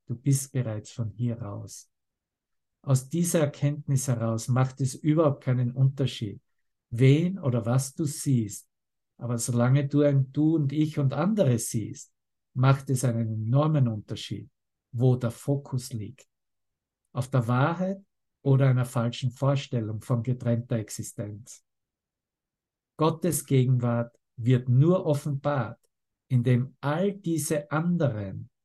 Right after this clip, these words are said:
mit dir im Himmel vereint werden, dem allumfassenden Bewusstsein,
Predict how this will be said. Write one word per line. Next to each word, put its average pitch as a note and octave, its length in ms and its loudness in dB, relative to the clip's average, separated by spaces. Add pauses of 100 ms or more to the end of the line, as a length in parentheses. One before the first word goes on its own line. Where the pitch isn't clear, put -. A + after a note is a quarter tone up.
(200)
mit D3 400 2 (160)
dir F3 360 -2
im A#2+ 180 0
Himmel D#3 460 0
vereint C#3+ 580 0
werden, G#2 440 -8 (920)
dem B2 320 2
allumfassenden C#3 1040 0
Bewusstsein, A#2+ 840 -2